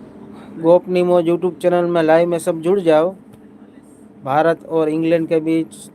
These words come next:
दूसरा ट्वेंटी अभी चल रहा है, चेन्नई से लाइव है। हम यहाँ दूसरा मैच देख रहे हैं, फिफ्टी फिफ्टी पे मैच है अभी,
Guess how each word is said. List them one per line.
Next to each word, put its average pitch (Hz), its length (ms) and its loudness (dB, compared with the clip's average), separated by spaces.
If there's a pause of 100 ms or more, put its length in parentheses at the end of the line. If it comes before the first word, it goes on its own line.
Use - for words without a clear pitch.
दूसरा 160 300 -2
ट्वेंटी 156 800 -4
अभी 151 200 -4
चल 160 160 -2
रहा 156 340 2
है, 165 200 -6 (1080)
चेन्नई 160 380 0
से 147 180 -6
लाइव 151 320 2
है। 170 200 -6 (1200)
हम 151 180 -4
यहाँ 160 720 0 (260)
दूसरा 165 360 0
मैच 165 220 -2
देख 170 280 0
रहे 147 220 2
हैं, 185 140 -6 (1400)
फिफ्टी 185 280 0
फिफ्टी 180 320 -2
पे 165 140 0
मैच 170 320 0
है 214 80 4
अभी, 165 300 2